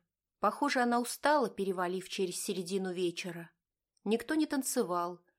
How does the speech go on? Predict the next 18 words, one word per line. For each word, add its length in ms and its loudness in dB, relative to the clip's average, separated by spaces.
все 240 0
снова 340 0
шевелились 680 -2
за 40 -6
столами. 760 -4
Тамада 380 6
о 40 -2
чём-то 360 -2
тихо 320 -2
переговаривалась 920 2
с 20 -10
диджеем, 680 -2
её 160 4
склонённая 580 0
фигура 460 0
тоже 420 2
выражала 540 0
усталость. 800 -6